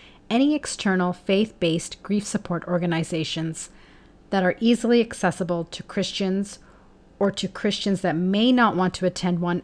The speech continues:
at their church or a church. I felt the Lord's leading to fill this need. How this will come to fruition, I don't know.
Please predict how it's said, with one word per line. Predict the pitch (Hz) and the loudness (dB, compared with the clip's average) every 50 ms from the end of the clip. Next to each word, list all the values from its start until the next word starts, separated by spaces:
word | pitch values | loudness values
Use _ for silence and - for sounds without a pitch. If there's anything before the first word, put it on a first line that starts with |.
| - - | -6 -4
at | - 226 - - - - | -4 -2 -2 -4 -4 -2
their | 202 208 220 226 | 0 2 2 2
church | 226 - - 233 233 240 240 - - - - - _ _ - | 0 0 2 4 4 4 2 -2 -8 -10 -10 -16 _ _ -4
or | 190 202 208 - - | 0 2 2 2 2
a | 180 180 | 0 -4
church. | - - - 131 - - - - - - - - - - - - - - - - - - - - | -4 -4 -4 -4 -6 -6 -8 -8 -8 -8 -8 -12 -20 -20 -20 -20 -20 -20 -20 -20 -20 -18 -8 -6
I | 240 | -4
felt | 220 - 285 302 294 | 0 2 2 2 4
the | - 302 | 6 8
Lord's | 262 240 233 226 220 - | 10 10 10 8 6 4
leading | 202 202 208 202 208 214 202 | 4 4 4 4 4 2 0
to | - 202 - | 0 -2 -6
fill | - - - 202 190 185 185 180 | -6 -4 0 2 4 4 4 4
this | 165 165 165 165 - - | 4 2 0 0 -2 -4
need. | 180 170 143 135 110 - - - - _ _ _ _ _ _ - - - - - - | -4 -4 -4 -6 -8 -12 -14 -20 -20 _ _ _ _ _ _ -20 -20 -20 -20 -20 -20
How | - - - 202 214 240 254 | -10 -2 2 4 6 6 6
this | 233 262 254 - - | 4 2 2 0 0
will | 262 | -2
come | 254 - 233 226 | -2 0 0 -2
to | - - 233 214 | 0 0 -2 -2
fruition, | - - 226 202 202 208 208 - - 226 214 214 208 - - | 0 0 2 2 4 2 2 0 0 0 0 -2 -2 -4 -2
I | 180 180 | -2 -2
don't | 175 - 165 156 - | 0 0 -2 -2 -2
know. | 117 131 - - | -4 -8 -8 -10